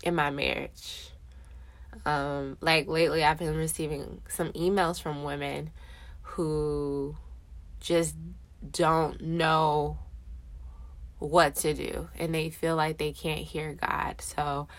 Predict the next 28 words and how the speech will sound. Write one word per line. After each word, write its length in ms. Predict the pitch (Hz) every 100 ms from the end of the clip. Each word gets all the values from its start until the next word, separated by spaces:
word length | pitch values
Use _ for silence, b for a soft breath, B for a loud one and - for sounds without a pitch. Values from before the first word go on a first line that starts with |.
| B B B -
I'm 80 | 208
just 160 | 226
gonna 160 | 220 196
be 300 | 185 170 160
explaining 880 | 160 - 165 160 160 151 151 151 160 - - -
what 400 | - 147 156 156
happened 440 | 160 160 147 143 131
with 200 | 151 -
me. 440 | 147 156 170 196 B B B B B B B B B
Um, 420 | 180 185 180 175 -
this 340 | 160 214 240
is 120 | 262
not, 380 | 233 214 208 -
like, 240 | 202 196 180
the 120 | 180
right 380 | 156 156 165 -
thing 300 | 185 185 190
to 240 | - 175
do. 460 | 151 156 160 180 180 -
This 280 | 170 175
isn't, 400 | 185 175 170 160
like, 300 | 165 156 151 139
you 220 | - 151 165
go 220 | 165 160
based 360 | 147 160 160
on 180 | 156 147
my 180 | 151 151
testimony 920 | 160 156 156 151 147 147 147 143 143